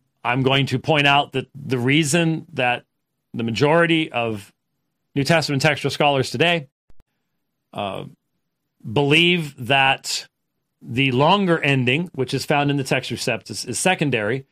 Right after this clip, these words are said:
is due to these reasons. These are the manuscripts, these are the ancient versions, um, and the simple reality that there would be no reason to have the other endings that do exist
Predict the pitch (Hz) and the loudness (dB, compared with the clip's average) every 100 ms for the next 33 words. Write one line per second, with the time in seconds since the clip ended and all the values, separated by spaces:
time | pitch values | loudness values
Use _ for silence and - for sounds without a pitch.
0 | _ _ - 156 131 156 160 156 139 139 | _ _ 2 2 4 2 2 0 0 2
1 | 170 131 156 143 104 82 - 127 110 117 | 2 2 0 0 -4 -8 -4 -4 -2 0
2 | 147 190 175 190 180 - - - _ - | 2 2 2 0 0 -6 -14 -20 _ -4
3 | 131 101 127 139 127 104 143 185 156 185 | -2 0 0 0 -2 0 2 2 2 2
4 | 180 165 - _ _ _ _ _ - 120 | 0 -2 -6 _ _ _ _ _ -4 -2
5 | 120 120 113 _ _ _ - 208 240 220 | 0 -2 -6 _ _ _ 0 2 2 0
6 | - 208 170 175 165 160 165 156 151 135 | 2 2 2 4 4 4 4 0 0 -2
7 | 147 156 151 151 139 156 151 147 151 170 | 0 2 2 2 0 2 2 2 2 2
8 | 156 151 135 123 147 135 143 - 147 156 | 2 0 0 2 2 2 0 2 2 2
9 | 156 156 139 113 110 123 - - _ _ | 2 2 2 0 -2 -2 -6 -8 _ _
10 | _ _ _ _ _ _ 127 135 113 196 | _ _ _ _ _ _ -4 0 4 4
11 | 160 113 104 90 101 | 4 0 -4 -4 -6